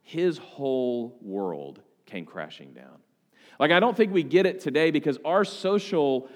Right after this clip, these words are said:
mores and theirs are very different. This was the end of his life. This was the end of his reputation, not just of Mary's.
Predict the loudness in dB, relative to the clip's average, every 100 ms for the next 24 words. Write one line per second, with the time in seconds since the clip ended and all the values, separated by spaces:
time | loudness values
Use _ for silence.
0 | -16 -6 2 4 6 4 2 -2 -2 2
1 | 4 4 0 -2 -2 -2 2 4 4 2
2 | 0 -4 -6 -16 -16 -20 _ -8 4 6
3 | 4 -2 -2 2 2 0 -6 -14 0 2
4 | 2 0 -2 -4 -4 0 2 0 -6 -14
5 | _ _ -4 -4 -4 -8 -10 -14 -18 _
6 | _ 0 2 2 0 0 0 0 0 0
7 | -2 -4 -4 -4 -4 -8 -10 -12 -4 0
8 | 0 0 -2 -2 -2 0 2 2 -2